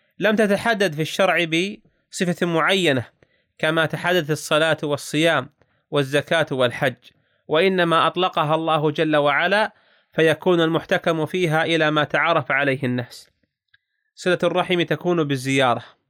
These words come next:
تكون بالتفقد لحاجة هذه الرحم، تكون بالإعانة، تكون بالنفقة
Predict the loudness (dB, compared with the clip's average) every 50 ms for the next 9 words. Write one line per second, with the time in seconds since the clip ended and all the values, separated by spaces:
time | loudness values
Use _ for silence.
0 | _ _ _ _ _ _ _ _ _ _ _ _ _ _ _ _ _ _ -6 -6
1 | -2 0 0 2 2 2 2 0 -2 0 0 -2 0 0 -2 -2 -2 _ 0 0
2 | 0 -2 -6 -14 -20 _ _ _ _ _ _ _ _ _ _ _ -10 -8 -4 -4
3 | -2 -2 -2 -2 -2 -2 0 0 0 0 0 -2 -2 -2 -2 -4 -4 -8 -14 -20
4 | -20 _ _ _ _ _ _ _ _ _ _ _ -6 -6 -2 0 2 2 4 4
5 | 4 2 2 0 -2 -8 _ _ _ _ -4 -2 -2 0 0 0 0 2 2 2
6 | 2 2 2 0 -2 -4 -10 _ _ _ _ _ _ _ _ _ _ _ _ -4
7 | -4 -2 2 2 4 4 4 4 2 2 0 -2 -6 _ _ _ _ _ _ -2
8 | 0 0 0 0 0 -2 -2 -2 -2